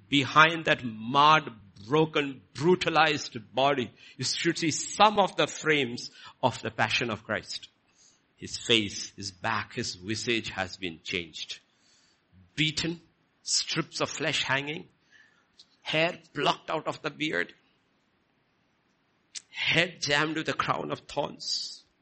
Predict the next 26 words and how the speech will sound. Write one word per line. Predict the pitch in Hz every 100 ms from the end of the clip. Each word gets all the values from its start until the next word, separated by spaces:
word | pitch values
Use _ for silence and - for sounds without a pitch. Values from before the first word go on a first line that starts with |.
| _
completely | - 156 135 _ 151 147 - 143 139 _ _ _ _ _ -
visage | 120 139 117 - -
changed. | 135 107 - - - - _
But | 123 139
he's | 147 -
able | 127 127 120
to | 104
see | - - 147 -
a | - -
king | - 135 101 - _ _ _ _ _ _ 95
and | 101
a | 107
kingdom | - 123 104 87 - _ _ -
through | - 156 101
it. | - - - _ _ _ _ _ _ _ _ _ _ _ _ _ _ _ -
Why? | 117 123 - _ _ _
Because | - 107
he | -
was | 95 -
watching | 87 107 104 - 85 -
three | - 170
people | 175 143 - 110
crucified | - 127 - - 90 82 107
and | 101
he | 92
saw | - - 113